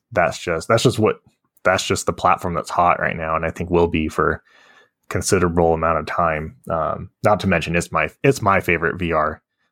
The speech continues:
platform. I think going standalone, no cable, it's just, that's just how V R for me was meant to be experienced.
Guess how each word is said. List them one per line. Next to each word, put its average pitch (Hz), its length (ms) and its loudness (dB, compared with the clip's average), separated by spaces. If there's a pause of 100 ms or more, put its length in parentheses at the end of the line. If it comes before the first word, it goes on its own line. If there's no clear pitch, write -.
(100)
platform. 87 320 0
I 95 80 2
think 120 240 0
going 101 520 0 (280)
standalone, 101 800 -2 (100)
no 98 280 -2
cable, 95 600 -2 (720)
it's 113 180 -2
just, 92 640 0 (680)
that's 95 240 2
just 87 160 -6
how 87 240 -2
V 85 160 -6
R 80 280 -6 (120)
for 135 180 2
me 120 460 0 (260)
was 104 180 0
meant 87 280 -2
to 90 80 -8
be 82 100 -4
experienced. - 920 -10